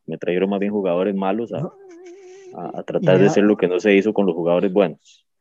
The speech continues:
Speaker 2: No,
Speaker 1: Y
Speaker 2: para
Speaker 1: esa es
Speaker 2: mí,
Speaker 1: otra
Speaker 2: para
Speaker 1: cosa, este, la liga tiene que tener un, un poquito más de dignidad, la liga, o sea, ¿cómo la liga va a aceptar que un mae se vaya y vuelva cuando quiera,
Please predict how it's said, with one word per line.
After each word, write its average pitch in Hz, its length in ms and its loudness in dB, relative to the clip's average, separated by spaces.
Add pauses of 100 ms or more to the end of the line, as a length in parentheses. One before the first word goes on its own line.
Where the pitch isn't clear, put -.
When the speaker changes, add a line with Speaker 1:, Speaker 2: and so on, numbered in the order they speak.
(200)
Speaker 2:
No, 175 140 -2
Speaker 1:
Y - 40 -4
Speaker 2:
para 151 140 6
Speaker 1:
esa 131 100 4
es 190 60 4
Speaker 2:
mí, 220 40 6
Speaker 1:
otra - 200 6
Speaker 2:
para 151 160 6
Speaker 1:
cosa, 117 260 4 (100)
este, - 440 -16 (500)
la 85 160 -8
liga 87 200 -4
tiene 110 240 -2
que 120 80 0
tener 107 280 0
un, 117 80 -4 (120)
un - 120 -12
poquito 127 400 0
más 131 180 4
de 131 100 4
dignidad, 131 380 2
la 98 120 -2
liga, 95 320 -6
o - 60 -14
sea, 78 140 -12
¿cómo 95 280 -4
la 110 120 2
liga 113 260 0
va 110 100 2
a - 40 2
aceptar 113 340 -4
que 95 100 -10
un 92 60 -8
mae 110 220 0
se 110 60 -4
vaya 104 200 2
y 107 40 -2
vuelva 104 220 -2
cuando 104 220 -10
quiera, 107 360 -6